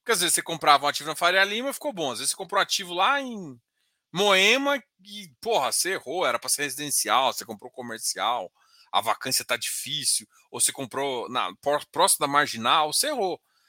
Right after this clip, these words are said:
E aí o resultado não vem, a vacância fica alta do ativo. Isso. Hoje em dia não tem só isso. Então, hoje em dia é um pool de portfólios.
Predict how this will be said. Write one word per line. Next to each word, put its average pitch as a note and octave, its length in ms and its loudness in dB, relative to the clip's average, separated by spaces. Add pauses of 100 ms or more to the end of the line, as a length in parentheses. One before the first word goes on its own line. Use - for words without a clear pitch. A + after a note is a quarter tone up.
(140)
E D#3 80 2
aí D3+ 160 8
o D3+ 60 0
resultado D#3 460 2
não A#2 180 -8
vem, D#3 400 2
a B2 60 2
vacância C3 400 -2
fica - 180 -4
alta C3 240 0
do A2 100 -10
ativo. D3 560 -8 (880)
Isso. F3+ 360 -4 (160)
Hoje A#3+ 320 6
em E3 60 -6
dia G#3 260 0
não D4 180 -2
tem D4+ 220 -2
só F3+ 260 4
isso. A#2+ 240 -4
Então, A3+ 260 -6 (280)
hoje F3+ 200 -6
em D#3+ 60 -8
dia F#3 140 0
é - 20 0
um A#3+ 140 -6 (120)
pool C#4+ 280 -2
de E3 100 -6
portfólios. A#2+ 840 -4